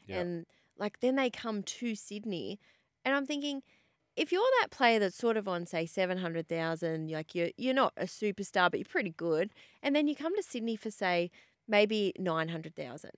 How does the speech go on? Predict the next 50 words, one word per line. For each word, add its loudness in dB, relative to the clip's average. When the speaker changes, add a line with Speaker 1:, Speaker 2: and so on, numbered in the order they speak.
Speaker 2:
your 4
cost 0
of 0
living 0
and 2
Speaker 1:
Yeah. 4
Speaker 2:
the 4
lifestyle 4
that -4
you -4
can -4
make -2
in -4
Canberra, 0
especially -2
if -4
you've -4
got 2
a 0
young -4
family, -4
is, -4
okay, 0
you're 0
gonna -2
get -2
two -2
hundred -2
thousand -2
more -4
a -4
year. -4
You're -8
gonna -2
lose, 0
uh, -4
fifty -6
percent -4
of -2
that 0
in -4
tax, -4
so -10
there's -4
a -8
hundred -10
grand. -2
You're -8
gonna -6
lose, -4